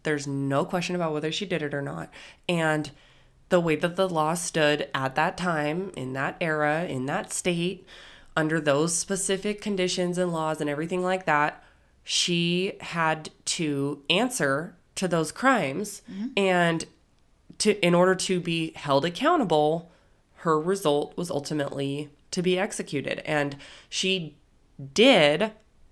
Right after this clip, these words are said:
Speaker 1: I mean, she did follow through with that, right? She
Speaker 2: Mm-hmm.
Speaker 1: was accountable for her actions. She never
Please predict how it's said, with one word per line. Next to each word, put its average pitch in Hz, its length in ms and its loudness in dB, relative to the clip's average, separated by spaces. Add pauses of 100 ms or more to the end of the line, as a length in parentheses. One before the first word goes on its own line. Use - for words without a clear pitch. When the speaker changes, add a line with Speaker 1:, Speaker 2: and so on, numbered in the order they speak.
(720)
Speaker 1:
I 165 100 0
mean, 156 300 -2
she - 160 -4
did 190 160 2
follow 185 260 4
through 220 160 0
with 135 140 -2
that, - 220 -2
right? 151 180 0
She - 140 -2
Speaker 2:
Mm-hmm. 104 100 -2
Speaker 1:
was 160 180 4
accountable 160 480 0
for 151 180 -6
her 151 160 -8
actions. - 440 -4
She 156 140 -4
never 151 420 0